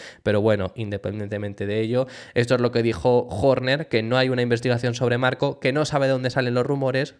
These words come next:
cuando es el propio Marco quien lo ha comentado.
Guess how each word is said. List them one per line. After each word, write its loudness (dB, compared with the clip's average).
cuando 0
es 0
el -2
propio 0
Marco -2
quien -10
lo -6
ha -10
comentado. -12